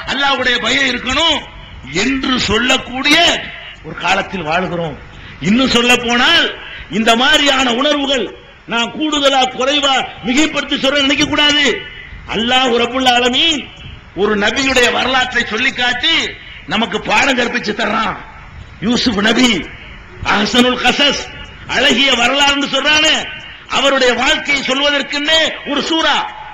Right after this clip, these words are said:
சூரா யூசுப்னு இருக்குது. அதுல ஒரு சம்பவத்தை அல்லாஹ் சொல்றான். அந்த பெண்மணி நல்ல பணக்கார குடும்ப பெண்மணி, ராணி அரசி. அந்த பெண்மணிக்கு ஊழியராக இருக்கிற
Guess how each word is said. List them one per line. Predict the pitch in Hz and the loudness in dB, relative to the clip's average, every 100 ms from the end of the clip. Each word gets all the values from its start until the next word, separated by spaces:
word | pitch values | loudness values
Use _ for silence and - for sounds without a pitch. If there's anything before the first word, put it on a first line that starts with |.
| - - - | -18 -20 -14
சூரா | - 285 285 | -6 0 2
யூசுப்னு | 277 294 302 302 | 2 0 -2 -2
இருக்குது. | 294 277 285 240 - - - - - - | -2 0 0 0 -4 -10 -16 -18 -20 -2
அதுல | - 269 | 2 4
ஒரு | 254 | 2
சம்பவத்தை | - 233 302 294 285 | 2 0 2 2 2
அல்லாஹ் | 269 254 247 | 2 2 2
சொல்றான். | 269 277 214 151 - - - | 0 0 0 -6 -12 -18 -14
அந்த | 165 190 | -6 -6
பெண்மணி | 185 208 254 247 294 320 254 - - - - - | -2 0 0 0 2 2 0 -6 -16 -18 -18 -6
நல்ல | 214 226 | -2 0
பணக்கார | 196 226 240 233 240 | 0 -2 0 2 2
குடும்ப | 233 214 220 214 | 0 -2 0 -2
பெண்மணி, | 196 262 269 254 214 147 - - - - - - - | 0 2 2 2 -2 -6 -12 -16 -18 -20 -20 -20 -6
ராணி | 175 254 277 254 | 0 2 4 2
அரசி. | 202 269 - 285 240 147 - - - - - - | 2 0 0 0 0 -4 -12 -20 -20 -20 -16 -2
அந்த | 254 294 294 | 0 2 2
பெண்மணிக்கு | 262 302 311 294 214 269 | 2 2 2 0 0 0
ஊழியராக | 262 320 302 277 269 | 2 2 4 4 2
இருக்கிற | 247 262 262 277 302 247 | 2 0 -2 -2 0 -2